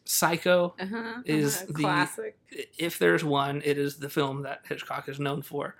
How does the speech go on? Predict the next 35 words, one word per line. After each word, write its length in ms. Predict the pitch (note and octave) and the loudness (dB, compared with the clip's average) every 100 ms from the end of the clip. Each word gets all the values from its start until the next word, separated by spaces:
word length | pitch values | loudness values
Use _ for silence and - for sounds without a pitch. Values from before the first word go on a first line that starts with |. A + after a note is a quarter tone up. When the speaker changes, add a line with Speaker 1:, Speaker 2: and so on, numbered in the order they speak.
| - | -12
Speaker 2:
Mm-hmm. 400 | G#3+ G3+ G#3 F#3 | -8 -8 -8 -8
Speaker 1:
Um, 380 | C3 C3 E3 C#3+ - _ _ _ _ _ _ _ _ - | -8 -8 -12 -16 -20 _ _ _ _ _ _ _ _ -10
then 200 | E3 D3+ | -2 0
The 60 | C#3+ | 0
Birds, 380 | C#3+ C3+ C3+ - | 0 0 0 -4
and 160 | C#3 | -4
then, 280 | C3 C3 C3 - C#3 | -2 -2 -4 -8 -8
uh, 200 | C3+ - | -10 -8
finally 440 | - C#3+ C#3 C#3+ | -4 -2 -4 -8
following 440 | - D3+ E3 C#3+ C3 | -4 -2 -2 -4 -6
The 60 | |
Birds, 360 | - C3 C3 - | -10 -10 -6 -6
he, 340 | C3+ C3 C3+ _ - - - - | -4 -6 -8 _ -20 -20 -16 -10
uh, 260 | A#2 - - - | -10 -10 -14 -6
also 300 | C#3+ - B2+ | -4 -2 -4
worked 340 | - C3+ - | -4 -6 -6
with 280 | C3+ - - - _ _ | -10 -10 -14 -18 _ _
Tippi 340 | - F#3 D3+ C#3+ | -2 0 0 -4
Hedren, 520 | D3 C#3 C3+ C3+ C3+ | -4 -4 -6 -10 -10
Speaker 2:
Oh, 140 | F#3+ D#3+ - | -10 -8 -8
Speaker 1:
who 80 | |
Speaker 2:
right. 100 | C3 | -6
Speaker 1:
plays 300 | - C#3+ C#3+ | 0 0 0
Melanie, 480 | C#3+ C3+ C3+ C3+ - - - - - - | -2 -2 -4 -8 -12 -18 -20 -20 -16 -12
um, 480 | A#2 - G2 G#2 _ _ _ | -10 -12 -16 -20 _ _ _
again 520 | - C#3 C#3 B2+ C#3 - | -8 -2 0 -2 -6 -10
in 120 | C3+ | -8
the 60 | C3+ | -6
movie 300 | C3 C#3 C3 | -6 -8 -10
Marnie, 540 | C3+ C#3+ - - - - - | -4 -2 -2 -6 -14 -20 -16
which 200 | - F#3+ | -10 -6
I 40 | |
Speaker 2:
Mm-hmm. 80 | G#3 | -6
Speaker 1:
have 160 | - | -8
not 220 | A#2 A2 | -10 -14